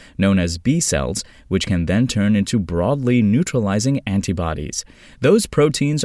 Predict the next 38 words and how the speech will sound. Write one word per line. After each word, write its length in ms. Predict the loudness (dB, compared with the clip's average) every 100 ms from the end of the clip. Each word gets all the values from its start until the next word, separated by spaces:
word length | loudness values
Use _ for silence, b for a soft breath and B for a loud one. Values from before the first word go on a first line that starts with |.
| 0
are 220 | 2 2
widely 420 | 2 2 2 -2
considered 480 | 0 -2 0 -2 -2
to 140 | -2
be 100 | -2
the 140 | 0 0
goal 320 | 2 2 0
of 100 | 0
H 180 | -2 0
I 120 | -2
V 160 | -2 -4
vaccination, 760 | -4 -6 -4 -4 -4 -2 -4 -4 B B B
and 100 | -2
this 140 | 0
is 140 | -2
the 100 | -2
first 300 | -2 0 0
step 340 | 0 0 0 0
in 140 | 0
that 180 | 0 -2
process, 560 | -2 -2 -2 -6 -8 -4
according 400 | -2 -2 -2 -4
to 140 | -4
the 140 | -4 -4
company. 480 | -2 -2 -4 -6 -10 B B B
As 160 | -4 2
part 180 | 2
of 100 | 2
the 60 | 0
trial, 380 | 0 0 2 2
Moderna 480 | 2 2 2 2 0
plans 340 | 0 0 -2
to 100 | -4
test 340 | -4 -2 -4 0
both 220 | 0 0
a 100 | -2
primary 520 | -2 -2 0 2 2
vaccine 520 | 0 -2 -2 -2 -2